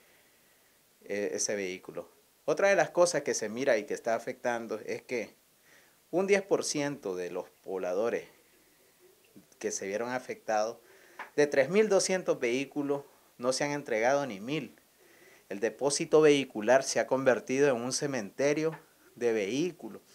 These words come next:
Es increíble que llegas al depósito vehicular y encontrás vehículos que no tienen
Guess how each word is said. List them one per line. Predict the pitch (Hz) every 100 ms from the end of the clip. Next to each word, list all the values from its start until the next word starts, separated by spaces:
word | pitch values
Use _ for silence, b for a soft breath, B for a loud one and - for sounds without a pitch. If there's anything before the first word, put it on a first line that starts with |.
| b b b b b b b -
Es | 123
increíble | 165 165 160 131 151 165 117 -
que | 92
llegas | 90 101 139
al | 139
depósito | 139 - 135 - - 131
vehicular | 127 135 139 127 117 120
y | 120
encontrás | 110 101 90 110 113
vehículos | 127 123 139 131 -
que | 120
no | 101 127
tienen | 147 147 151 98